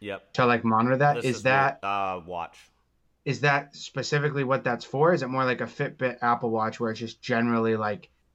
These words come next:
Speaker 2: you know, like a Fitbit would be, like, to track everything?
Speaker 1: Yeah.
Speaker 2: Or is it, like, you know,
Speaker 1: Both.
Speaker 2: like, were they introduced for, like, the covid reasons and all
Speaker 1: That's
Speaker 2: that? Or
Speaker 1: what
Speaker 2: is it
Speaker 1: I think it,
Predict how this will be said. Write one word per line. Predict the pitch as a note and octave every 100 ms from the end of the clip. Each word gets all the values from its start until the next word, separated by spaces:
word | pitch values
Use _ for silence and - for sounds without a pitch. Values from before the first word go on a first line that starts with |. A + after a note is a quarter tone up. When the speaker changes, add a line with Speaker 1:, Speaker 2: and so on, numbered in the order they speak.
| _ _ -
Speaker 2:
you | A2+
know, | G2+ F#2+ F2+ _ _ _ _ -
like | D3+ D3+
a | C#3
Fitbit | C#3+ E3 D3 A#2+
would | A#2+ A2+
be, | A2+ G#2
like, | G#2+ G#2 -
to |
track | - A2+ G#2+ - -
everything? | B2+ A#2 A#2 A2+ G#2 G#2 _ -
Speaker 1:
Yeah. | G2+ F2+
Speaker 2:
Or | C#3
is | C#3 D3
it, |
like, | C3+ A#2+ _ _
you | C#3 B2+
know, | A2 A2+ _ _ -
Speaker 1:
Both. | A#2 G#2 - C3+
Speaker 2:
like, | C3 A#2
were | D3+ D#3+
they | D#3
introduced | D#3+ E3 - - D3+ D#3 D3+
for, | - C3+ B2+
like, | B2 A#2+ A#2 - _ _
the | B2 A#2
covid | B2 A#2 A2+ G#2
reasons | G#2 A2+ A2+ A2
and | G#2
all |
Speaker 1:
That's | G#2+ G#2+ A2
Speaker 2:
that? |
Or | C3+
Speaker 1:
what | B2
Speaker 2:
is |
it | -
Speaker 1:
I | B2
think | - D3 C3+
it, | C3 G#2+